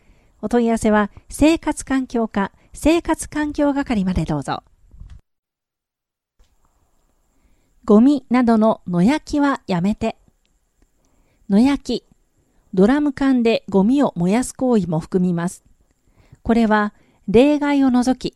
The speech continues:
法律で禁止されています。煙や悪臭により、近所迷惑となることや、有害物質を発生させる可能性があります。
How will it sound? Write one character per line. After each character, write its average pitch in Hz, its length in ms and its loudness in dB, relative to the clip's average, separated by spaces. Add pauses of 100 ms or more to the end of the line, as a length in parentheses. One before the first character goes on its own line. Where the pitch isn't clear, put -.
(140)
法 262 240 0
律 302 260 -4
で 262 260 -2
禁 262 220 0
止 - 140 -6
さ 254 160 -2
れ 240 100 -2
て 220 100 -4
い 202 100 0
ま 185 160 -2
す。 - 100 -14 (800)
煙 247 460 2
や 226 240 0
悪 180 160 -6
臭 320 260 0
に 302 140 0
よ 277 100 2
り、 240 240 -2 (220)
近 302 260 2
所 330 160 0
迷 339 180 0
惑 302 200 -4
と 185 140 0
な 202 120 0
る 262 80 -2
こ 185 140 -4
と 196 100 -4
や、 180 260 -4 (360)
有 269 200 4
害 294 200 0
物 285 180 -2
質 - 260 -8
を 170 120 2
発 180 220 -6
生 233 160 -2
さ 240 140 -4
せ 247 140 -4
る 233 100 -2
可 226 140 -2
能 262 160 2
性 269 240 -2
が 240 120 0
あ 240 60 2
り 226 120 2
ま 214 100 0
す。 - 180 -8